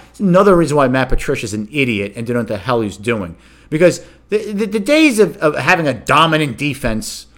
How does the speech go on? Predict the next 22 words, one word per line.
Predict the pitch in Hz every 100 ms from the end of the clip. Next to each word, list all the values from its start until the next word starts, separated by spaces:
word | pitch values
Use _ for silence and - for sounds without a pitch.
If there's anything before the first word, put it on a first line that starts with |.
| _ _
you | 131
know, | 123 110 -
the | 123
Bears | 151 156 156 151 113 120
and | 120
whatever, | 131 135 123 - - -
eighty-five | 156 156 - 156 135
Bears, | 139 -
th-, | 240 247
those | 262 254
days | 311 320 254
are | 240
over. | 220 254 170 95 -
All | - 226 269
the | 285
rules | 247 277 269 220
are | 208 190
in | 196
favor | 175 220 220 214
of | 190
the | 190
offense. | 196 202 160 104